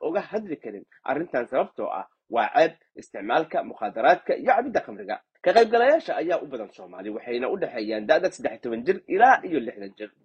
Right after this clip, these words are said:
Masaajidda ay ku shiraan waxay door bidaan in aan la shaacin in ay dadkaasi martigeliyaan.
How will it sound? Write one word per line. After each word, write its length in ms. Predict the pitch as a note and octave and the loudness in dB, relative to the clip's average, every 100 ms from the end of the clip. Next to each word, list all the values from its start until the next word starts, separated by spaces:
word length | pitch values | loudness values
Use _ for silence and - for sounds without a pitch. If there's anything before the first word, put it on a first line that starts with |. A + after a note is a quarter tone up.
| _ _ _ _ _ _ - | _ _ _ _ _ _ -6
Masaajidda 560 | - D4+ A3 A3+ A#3+ | 4 4 4 4 6
ay 120 | A3 G3+ | 6 0
ku 120 | A3 | -6
shiraan 440 | - D#3 A2 E2+ _ _ _ - | -6 -4 -4 -6 _ _ _ -4
waxay 300 | A#3 G#3 A#2+ | 0 0 -2
door 180 | A2+ F#2+ | -6 -8
bidaan 380 | G#2 G#2 G2 - _ | -8 -8 -8 -12 _
in 140 | G3+ G3+ | -4 -2
aan 180 | A2+ G#2 | -4 -6
la 80 | G#2 | -10
shaacin 500 | - F#2+ - C3+ C#3 _ - | -8 -8 -6 -6 -8 _ -6
in 100 | F#3+ | -4
ay 120 | B2 C#3 | 0 0
dadkaasi 440 | C#3+ - A#2 A2 | -2 -4 -6 -6
martigeliyaan. 720 | G2+ - F#2 G2 G2+ A2 G#2+ | -16 -16 -14 -10 0 0 0